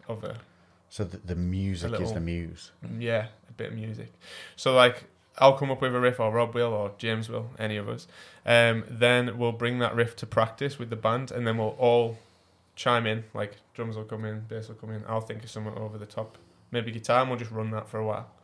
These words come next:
Speaker 1: And then we'll run that till it gets a structure, and the whole time that's running, I'm thinking of a melody that would fit over it. Literally just a
Speaker 2: Do you have an idea of a song, not, not, like, the lyrics, but as in, like, a feeling and emotion, what it's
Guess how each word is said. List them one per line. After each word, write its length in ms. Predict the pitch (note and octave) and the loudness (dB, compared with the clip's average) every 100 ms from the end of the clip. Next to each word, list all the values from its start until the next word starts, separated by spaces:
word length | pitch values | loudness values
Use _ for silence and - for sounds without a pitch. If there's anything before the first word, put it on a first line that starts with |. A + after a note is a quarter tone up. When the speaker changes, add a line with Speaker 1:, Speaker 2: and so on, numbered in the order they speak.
| _ - - - - - | _ -20 -20 -20 -20 -8
Speaker 1:
And 120 | A#2+ | -2
then 100 | A#2 | 0
we'll 100 | A#2 | 2
run 160 | A#2 A#2 | 0 2
that 140 | A2 | 0
till 160 | - A#2+ | 0 -2
it 80 | A2+ | 0
gets 180 | G#2 | -2
a 40 | A2 | -4
structure, 440 | - A#2+ - C3+ C3 | -6 -8 -2 -2 -2
and 100 | A#2 | -4
the 60 | |
whole 180 | A2+ A#2 | -2 0
time 220 | A#2+ B2 | 0 -2
that's 200 | A#2+ - | -2 -6
running, 280 | A#2 A#2 A#2 | -6 -6 -2
I'm 200 | A2+ A2+ | -2 -2
thinking 460 | A2 - A#2+ A2+ A#2+ | -6 -6 -6 -4 -4
of 160 | A2+ | -4
a 80 | A2+ | -4
melody 420 | A2+ A#2 A#2 B2 | -2 -2 0 -2
that 140 | B2+ B2 | -6 -8
would 120 | A2+ | -12
fit 300 | - A2+ - - _ _ _ - | -8 -8 -8 -16 _ _ _ -6
over 300 | A#2+ A2+ A2+ | -4 -4 -6
it. 160 | - - _ _ _ - | -8 -14 _ _ _ -6
Literally 360 | - - A#2 | -4 -2 -4
just 300 | A2 A2+ - | -2 -6 -8
a 160 | A2 A2 A2 - | -8 -8 -10 -2
Speaker 2:
Do 100 | C3 | 2
you 100 | C3+ | 6
have 320 | C#3+ C3+ - - _ _ _ | 6 4 0 -16 _ _ _
an 100 | A#2 | 0
idea 520 | A#2 A#2 G2 G#2+ A2+ G#2 | 2 2 2 4 6 6
of 200 | G2 F2+ - | 4 -2 -8
a 100 | F#2 | -6
song, 580 | - G#2+ G2+ G2 F#2+ F2+ - | -4 -2 -2 -2 -4 -8 -12
not, 220 | G#2+ A2 A#2 | -4 -2 -2
not, 180 | B2+ A2+ | -2 0
like, 160 | G#2+ | -2
the 80 | G2 | 0
lyrics, 300 | G#2 G2 - | 0 0 -2
but 120 | - | -4
as 140 | F2+ F2+ | -2 -2
in, 80 | F2+ | -2
like, 160 | E2+ | -4
a 40 | F2 | -6
feeling 440 | - G#2 G2 F#2+ | -4 -4 -2 -2
and 80 | F2+ | -2
emotion, 460 | F2 F#2 F2+ G#2 | 0 0 -2 -2
what 140 | F#2 F#2 | -2 -4
it's 140 | F2 | -6